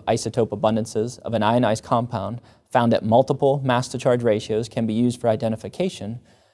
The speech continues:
the differences in the mass-to-charge ratio, or the spacing between isotopes, is also well characterized and consistent. Comparing the expected differences in mass-to-charge ratio to the measured differences provides yet another layer of compound identification.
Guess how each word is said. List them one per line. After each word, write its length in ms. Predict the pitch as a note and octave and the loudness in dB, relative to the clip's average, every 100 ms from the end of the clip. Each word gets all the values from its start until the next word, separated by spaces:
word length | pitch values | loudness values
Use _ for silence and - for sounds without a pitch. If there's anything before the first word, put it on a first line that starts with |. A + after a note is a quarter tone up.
| _ | _
the 60 | A#2 | 0
differences 760 | B2+ A#3 D3+ A#2 G2 F#2 G#2+ - | 4 4 4 2 0 -2 -4 -6
in 60 | A2+ | -4
the 80 | A2+ | 0
mass-to-charge 640 | A2 A2+ - A2 A2+ G#2+ | 2 0 -2 0 2 2
ratio, 460 | G#2+ G2 - A2 B2+ | 0 -2 -2 -4 -2
or 180 | G2+ | -4
the 80 | G#2 | -4
spacing 680 | G#2+ - D#3 G3 - D#2+ G2+ | -6 -2 0 0 -2 -8 -8
between 340 | - - A2 | -8 -4 -4
isotopes, 580 | F#2+ G#2 - A2 G#2+ - - | -4 -4 -4 -2 -2 -4 -6
is 100 | A#2 | 2
also 300 | E3 F3+ G#2+ | 2 2 0
well 220 | G#2 G2 | 2 2
characterized 680 | - G2+ - F2+ F2+ G#2 - | 0 -4 -2 -4 -6 -8 -10
and 220 | A#2+ B2+ | -6 -6
consistent. 480 | A2+ G#2+ C#3+ - - _ _ _ _ _ _ _ _ _ _ _ - | -6 -8 -8 -10 -20 _ _ _ _ _ _ _ _ _ _ _ -2
Comparing 380 | B2+ D3+ E3 D3+ | 2 4 4 4
the 100 | A2+ | 2
expected 480 | - - F#3+ - | 2 0 2 2
differences 580 | B2+ - A#2+ B2 A#2+ C3 | 2 2 -2 0 -2 -2
in 180 | - - | -4 2
mass-to-charge 600 | A#2+ B2+ - - D#3 C#3+ | 4 2 0 0 0 2
ratio 500 | A#2+ A2 A#2 G2+ B2+ - _ _ | 0 0 -2 -4 -4 -12 _ _
to 140 | - C3+ | 2 6
the 40 | |
measured 360 | B2+ G3+ E3 G2+ | 6 6 4 2
differences 480 | G2+ G#2 G#2 G#2+ | 0 -4 -6 -8
provides 400 | - A#2 A#2+ A2+ | -6 2 4 4
yet 140 | A#2+ - | 2 2
another 360 | A2 B2+ D#3+ | 0 0 0
layer 400 | D#3 A2 G2+ A2 - | 2 2 2 -2 -4
of 140 | G2+ | -6
compound 540 | - G#2+ A2+ G#2 G#2 | -4 -4 -4 -6 -6
identification. 760 | G2+ G2+ - - - - - | -6 -6 -8 -12 -14 -16 -18